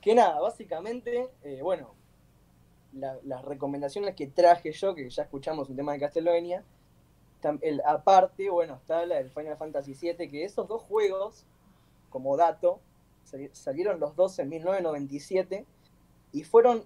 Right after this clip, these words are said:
los dos como, eh, un punto de quiebre, digamos, en la franquicia de, de cada compañía, ¿no? De cada, cada juego.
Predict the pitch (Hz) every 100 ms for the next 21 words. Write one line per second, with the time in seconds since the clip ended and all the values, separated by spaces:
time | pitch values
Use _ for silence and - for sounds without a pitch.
0 | - 156 147 160 196 240 - - - _
1 | - _ _ _ _ - 147 143 139 131
2 | - _ _ _ _ - 143 135 131 180
3 | 202 196 254 240 190 151 165 190 180 160
4 | 139 147 156 147 143 139 135 139 143 139
5 | 165 - 143 127 117 - 135 - 160 151
6 | 147 139 143 139 127 135 202 - _ -
7 | 139 147 139 131 120 117 113 147 139 -
8 | 131 -